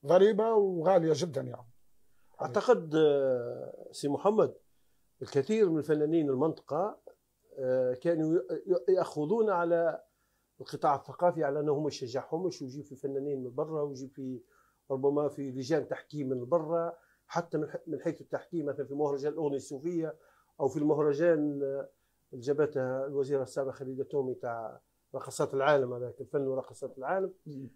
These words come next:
Speaker 2: كان ديما تأتي
Speaker 1: مهرجان اللوس.
Speaker 2: مهرجان اللوس، تأتي
Speaker 1: مم.
Speaker 2: بأرمادة من، من الحكام الخارج وأبناء المنطقة، هم فنانين في مستوى عالي، ربما يشجعوهم في ب-، في بلدان أخرى وينجحوا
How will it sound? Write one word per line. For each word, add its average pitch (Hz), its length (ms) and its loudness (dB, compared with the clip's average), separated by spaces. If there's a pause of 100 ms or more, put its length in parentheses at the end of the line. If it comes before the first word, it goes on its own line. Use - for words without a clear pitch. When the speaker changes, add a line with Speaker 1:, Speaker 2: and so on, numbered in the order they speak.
Speaker 2:
كان 185 220 2
ديما 214 220 4
تأتي 175 120 6
Speaker 1:
مهرجان 190 360 6
اللوس. 196 640 0
Speaker 2:
مهرجان 170 420 4
اللوس، 156 360 0
تأتي 202 260 8
Speaker 1:
مم. 170 60 -6
Speaker 2:
بأرمادة 180 680 4
من، 156 200 0
من 151 260 -2
الحكام 147 480 -2
الخارج 196 460 -2 (360)
وأبناء 180 320 6
المنطقة، 214 540 2
هم 170 180 2
فنانين 151 540 2
في 147 100 -10
مستوى 147 400 -2
عالي، 196 280 2
ربما 190 440 2 (300)
يشجعوهم 175 580 6
في 170 140 -8
ب-، 165 180 -6
في 180 160 -4
بلدان 165 380 2
أخرى 202 240 4
وينجحوا 214 480 6